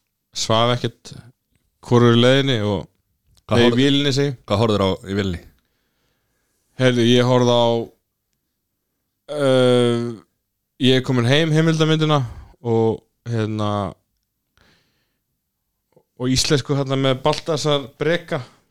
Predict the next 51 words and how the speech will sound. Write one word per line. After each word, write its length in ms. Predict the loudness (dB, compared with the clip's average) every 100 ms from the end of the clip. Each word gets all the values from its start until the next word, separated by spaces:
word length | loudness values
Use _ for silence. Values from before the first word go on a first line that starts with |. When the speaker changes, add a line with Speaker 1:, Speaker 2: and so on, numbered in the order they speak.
| _
Speaker 1:
hvað 100 | -10
heitir 200 | -10 -10
hún, 100 | -12
Vargur? 460 | -10 -10 -12 -20 -20 -20 _ _ _ _
Speaker 2:
Já. 120 | -8 -8 -10
Speaker 1:
Er 80 | -4
það 100 | -2
ekki? 180 | 0 -4
Speaker 2:
Jú, 180 | -4 -6 -6 -12
jú, 80 | -12 _ _
já. 100 | -16 -16 -14
Speaker 1:
Ég 80 | -4
tók 240 | -4 0
þær 260 | 2 2 0
og 200 | -2 0
leiðin 240 | 2 2 0
Speaker 2:
Já. 40 |
Speaker 1:
tilbaka 380 | 0 0 0 -2 -2 -8 -6
tók 200 | -4 -2
ég 80 | 2
Pressan 400 | 2 4 0 0
tvö 240 | 2 2
seríuna. 460 | 2 2 0 -2 -10 _
Ég 180 | -8 -4
er 80 | -4
nú 80 | -6 _ _ -4
mjög 340 | 2 4 4
lítill 360 | 2 -2 -2 -4 -16 -20 _ _ 0
bíómynd 380 | 2 4 0 0
og 80 | 0
þáttamaður, 580 | 0 -2 -2 -2 -2
en 100 | -2 -2
það 100 | -2
er 100 | -2
ekki 140 | -2
hægt 240 | -4 -4
annað 260 | -6 -4 -6
en 120 | -6
í 80 | -8
sjö 360 | -12 -10 -2 -2
tíma 340 | -2 -4 -4 -10 _ _
Speaker 2:
Já. 120 | -18 -16 -18 _ _ _
Speaker 1:
flugi 260 | 2 2 4
með 200 | 2 0
Icelandair, 400 | -2 -2 -4 -4
en 120 | -12 -14
það 200 | -4 -2
var 120 | 0 -2
ekkert, 200 | -8 _ _ _
með 220 | -2 0
Alaska 400 | 0 -2 -4 -4